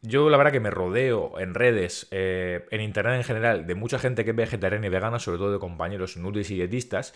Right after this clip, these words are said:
y me he dado cuenta que tengo un sesgo importante, porque claro, me rodeo de mucha gente que entiende que, eh, lo que es eso, que lo comprende, que lo comparte, que lo lleva en su día a día, pero cuando te sales un poquito de eso, a veces recibes algún comentario, eh, que suena muy an-,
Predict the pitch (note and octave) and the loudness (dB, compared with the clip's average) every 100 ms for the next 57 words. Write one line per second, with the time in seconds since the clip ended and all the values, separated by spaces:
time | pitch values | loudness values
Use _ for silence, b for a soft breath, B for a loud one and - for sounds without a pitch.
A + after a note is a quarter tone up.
0 | B B B B B B G#2+ C3 F3 F3 | B B B B B B 2 6 8 8
1 | F3+ F#3 D#3+ A#2+ B2 E3 D3 - E3 D3 | 6 4 4 2 4 4 4 4 4 4
2 | C3 G2 G2+ D3 E3+ D3 - - - G#2+ | 4 2 6 4 4 0 -4 -8 0 0
3 | - G#2+ F#2 B2+ B2 F#2 F2+ F#2 B2+ C3+ | 0 -4 2 4 4 0 0 0 2 2
4 | C3+ C#3 D#3 A#2 E2+ E2 F2 G2 G2+ G2+ | 0 0 0 0 -4 -6 -4 -4 -2 -4
5 | - - G2+ F#2 F2 F#2+ A#2 D3 C#3+ C3 | -4 -4 -2 0 0 -2 -2 -2 0 2
6 | G2 F2 E2 F#2 A2+ A2+ A2 F#2+ E2 D#2 | 2 0 -2 0 0 0 -2 -2 -4 -2
7 | E2 E2 E2 G2 G#2 D#2+ F2 F#2+ G2+ G#2 | -4 -4 -4 -4 -4 -4 -4 -6 -4 -2
8 | G2 G#2 A#2 - B B B - F#2+ G#2+ | -2 0 -2 -4 B B B -4 -2 0
9 | G2 B2 D#3 D#3+ E3 D3 C#3+ D#3 B2 A#2 | 0 2 2 4 2 2 2 4 2 2
10 | B2+ A#2+ B2+ B2 A#2 A#2+ A2+ G#2+ G2+ C3 | 0 0 -2 0 2 2 2 0 2 2
11 | C3 E2+ - b b b b b b b | 2 0 -8 b b b b b b b
12 | _ A#2 G#2+ G#2 G2 F#2+ F2+ F2 E2+ F#2+ | _ 0 4 4 4 4 2 0 -2 -2
13 | B2 C3+ G#2 A2+ C3 F#2 E2 F2+ | 0 0 0 0 0 -2 -4 -12